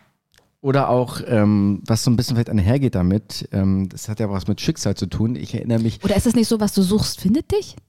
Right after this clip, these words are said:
Speaker 2: Was du suchst,
Speaker 1: Such-,
Speaker 2: sucht
Speaker 1: nee, nee, was du
Speaker 2: was du
Speaker 1: suchst,
Speaker 2: suchst.
Speaker 1: das, darum geht's ja, darum geht's ja.
Speaker 2: Okay, was, wenn du suchst?
Speaker 1: Ja, darum,
Speaker 2: Lö-,
Speaker 1: genau um den
Speaker 2: löst du, löst du ein, ein, ein, etwas aus, einen Wunsch, eine Kraft?
Speaker 1: Also ich sag mal so, das Problem ist natürlich, also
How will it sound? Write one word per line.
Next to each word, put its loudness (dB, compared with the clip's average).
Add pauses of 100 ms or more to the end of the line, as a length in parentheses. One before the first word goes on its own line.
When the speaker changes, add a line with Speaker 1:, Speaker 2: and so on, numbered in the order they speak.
(300)
Speaker 2:
Was -10
du -6
suchst, 0
Speaker 1:
Such-, 0
Speaker 2:
sucht -4
Speaker 1:
nee, 2
nee, 0
was -4
du -2
Speaker 2:
was 2
du 4
Speaker 1:
suchst, 0
Speaker 2:
suchst. -2
Speaker 1:
das, 0
darum 0
geht's 0
ja, -2 (100)
darum 0
geht's -4
ja. -12 (640)
Speaker 2:
Okay, 0
was, -2
wenn 2
du 2
suchst? 0 (720)
Speaker 1:
Ja, 4
darum, 4
Speaker 2:
Lö-, 6
Speaker 1:
genau 4
um 4
den 4
Speaker 2:
löst 0
du, 6
löst 2
du 4
ein, 2
ein, 2
ein, 0
etwas -2
aus, 2
einen 0
Wunsch, 2
eine 0
Kraft? -2 (220)
Speaker 1:
Also 2
ich 2
sag 2
mal 4
so, 0
das 0
Problem 2
ist 0
natürlich, 0
also 2